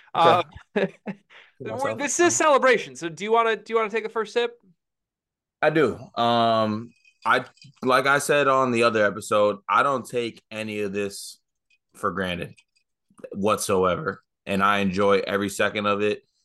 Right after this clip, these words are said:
Speaker 1: I don't care if it's, it, you know, make up an excuse to be inconvenient or something like that. I don't know. It's, it's not a second of this ever feels inconvenient to me, and I truly enjoy doing it, and I believe in us, and I always will.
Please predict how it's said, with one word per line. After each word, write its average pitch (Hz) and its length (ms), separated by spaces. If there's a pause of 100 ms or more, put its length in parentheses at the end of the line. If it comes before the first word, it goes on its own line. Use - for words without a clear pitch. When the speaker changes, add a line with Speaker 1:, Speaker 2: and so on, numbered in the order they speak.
(540)
Speaker 1:
I 110 100
don't 101 220
care 101 600
if 98 240
it's, - 600 (720)
it, 95 160
you 101 120
know, 85 400 (260)
make 101 220
up 101 100
an 98 80
excuse 98 300
to 95 60
be 98 200
inconvenient 101 580
or 107 60
something 110 320
like 110 180
that. 113 240
I 107 120
don't 101 200
know. 98 220
It's, - 280
it's 92 220 (320)
not 113 260
a 113 60
second 120 380
of 110 120
this 101 260
ever 101 240
feels 101 260
inconvenient 98 640
to 107 100
me, 110 300 (380)
and 101 220
I 101 120
truly 101 420
enjoy 95 360
doing 98 320
it, 98 280
and 90 420
I 95 160
believe 95 360
in 92 100
us, 95 380
and 95 140
I 92 60
always 95 480
will. 95 380